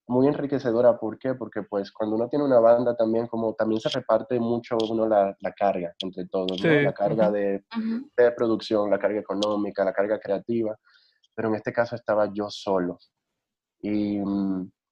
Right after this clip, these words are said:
Speaker 1: pues, yo tuve que aprender de todo. Tuve que aprender desde usar Photoshop para poder hacer mis, mis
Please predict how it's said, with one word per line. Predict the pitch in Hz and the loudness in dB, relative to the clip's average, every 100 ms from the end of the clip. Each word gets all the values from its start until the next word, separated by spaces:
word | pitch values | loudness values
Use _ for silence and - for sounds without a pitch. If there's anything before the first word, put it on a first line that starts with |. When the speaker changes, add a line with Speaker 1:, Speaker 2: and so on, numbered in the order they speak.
| _ _ | _ _
Speaker 1:
pues, | - 107 | -6 -4
yo | 104 | 0
tuve | 120 | 0
que | 123 | 0
aprender | 117 117 107 104 107 104 | 0 0 0 0 0 -2
de | 101 - | -4 -4
todo. | 110 151 95 | -4 -2 -4
Tuve | 101 101 | -2 -2
que | 101 | 0
aprender | 101 107 101 101 101 | -2 -4 0 0 0
desde | 98 98 98 95 92 90 87 | -2 -4 -2 0 0 -2 -2
usar | - 107 | -2 -2
Photoshop | 110 98 - 104 98 | -2 -6 -2 0 0
para | 98 95 | -2 -2
poder | 92 92 | -2 -2
hacer | 95 101 98 | -2 -2 -4
mis, | 95 95 | -4 -6
mis | 92 | -6